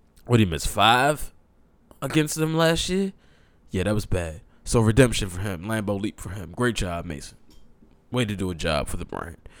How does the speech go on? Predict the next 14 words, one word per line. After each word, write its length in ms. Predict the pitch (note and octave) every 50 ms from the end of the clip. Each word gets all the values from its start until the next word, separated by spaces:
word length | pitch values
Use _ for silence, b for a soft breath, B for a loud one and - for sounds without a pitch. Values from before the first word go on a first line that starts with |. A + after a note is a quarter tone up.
| b b b b b - -
But, 300 | B3 A#3+ - - - - - - - - - _ - - _ _ - _ _ _ - _ _ _ - - - -
look, 220 | - - - - - - - - - - - - - - - -
officiating 640 | B2+ - - G#3+ A3 - - F#3 F3 E3+ D#3 D3 C3+
aside, 560 | A#2+ A2+ - - C#3 C3 B2+ A2 G2+ F#2+ D2
I, 220 | E2 A#2 C3 B2+ C#3+
I 60 | D#3
just 160 | D3 C#3+ -
wanted 280 | C#3 A#2+ A2+ G#2+ F#2 E2
to 80 | F#2+
talk 220 | - - A#2 G#2 F#2
about 240 | E2+ E2+ F2 F2 -
the 100 | F2+ F2+
game. 460 | F2 G#2+ G#2 G#2 G2 F2+ F2 E2 E2+ b b b b b b b b b b b b b b b b b b b -
Um, 580 | C#3 E3 E3+ E3+ E3+ E3 D#3+ D#3 D3 D3 C3+